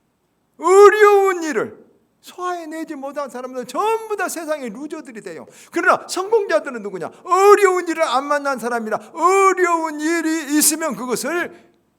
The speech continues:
성공자들은 이렇게 괴롭게 생각하죠. "야, 이건 디딤돌이구나.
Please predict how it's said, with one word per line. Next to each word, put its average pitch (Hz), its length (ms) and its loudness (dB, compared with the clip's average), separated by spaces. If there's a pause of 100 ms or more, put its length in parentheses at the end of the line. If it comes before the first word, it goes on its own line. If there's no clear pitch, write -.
(240)
성공자들은 180 680 -12
이렇게 110 220 -16 (1400)
괴롭게 151 360 -12
생각하죠. 110 360 -20 (220)
"야, 127 160 -16
이건 117 260 -20
디딤돌이구나. 123 920 -18